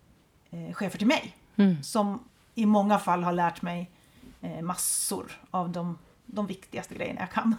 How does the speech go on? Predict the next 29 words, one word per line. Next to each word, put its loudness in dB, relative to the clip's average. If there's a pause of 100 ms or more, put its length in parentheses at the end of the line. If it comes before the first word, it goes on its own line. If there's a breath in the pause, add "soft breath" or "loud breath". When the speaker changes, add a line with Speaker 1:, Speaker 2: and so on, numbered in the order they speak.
Speaker 1:
<laughs> 2
Speaker 2:
Mm. 6 (160)
Som 4
vad 4
då? 0 (120)
Speaker 1:
Ja, -2
men -2
som -4
till -6
exempel, -2
eh, -2 (1200 soft breath)
eh, -12 (400)
att -2
inte, 4
inte 2
ge 4
upp -6
även -2
om -2
det -2
liksom -6
ser -4
lite -6
mörkt -2
ut -10
just -8
nu. 0
Att, -4
eh, 0